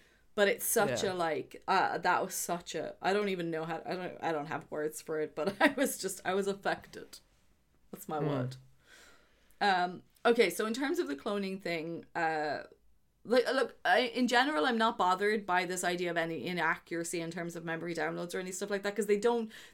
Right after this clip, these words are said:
Speaker 1: they do the thing that we love. They don't attempt to explain the science. I'm just enjoying the speculation of
Speaker 2: Yeah.
Speaker 1: kinda what
Speaker 2: They
Speaker 1: was
Speaker 2: use
Speaker 1: going
Speaker 2: the
Speaker 1: on.
Speaker 2: trope. They depend
Speaker 1: Yeah.
Speaker 2: on the film trope. We've all seen it enough that we know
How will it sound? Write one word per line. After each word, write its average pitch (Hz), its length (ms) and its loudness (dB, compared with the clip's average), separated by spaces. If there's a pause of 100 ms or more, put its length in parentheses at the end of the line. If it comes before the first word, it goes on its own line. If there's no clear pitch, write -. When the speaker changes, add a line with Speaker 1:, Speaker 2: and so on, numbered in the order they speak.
Speaker 1:
they 254 100 0
do 285 120 2
the 285 100 0
thing 277 180 -2
that 240 100 0
we 262 100 -2
love. 269 180 2
They 185 100 0
don't 202 140 2
attempt 226 300 0
to 240 80 2
explain 233 360 0
the 220 80 0
science. 220 720 -4
I'm 175 160 -4
just 214 160 -6
enjoying 208 320 0
the 214 60 0
speculation 202 840 -2 (460)
of 180 120 -4
Speaker 2:
Yeah. 156 240 0
Speaker 1:
kinda 170 240 0
what 170 160 0
Speaker 2:
They 185 60 6
Speaker 1:
was 220 100 4
Speaker 2:
use 233 100 4
Speaker 1:
going 185 100 -2
Speaker 2:
the 214 60 0
Speaker 1:
on. - 60 0
Speaker 2:
trope. 196 540 4 (340)
They 170 140 4
depend 190 380 4
Speaker 1:
Yeah. 190 120 4
Speaker 2:
on 170 100 4
the 160 80 -2
film 170 280 2
trope. 151 240 -2
We've 143 260 -8
all 170 180 6
seen 165 280 -2
it 151 120 -2
enough 143 640 -4
that 147 200 -2
we 151 180 -4
know 131 440 0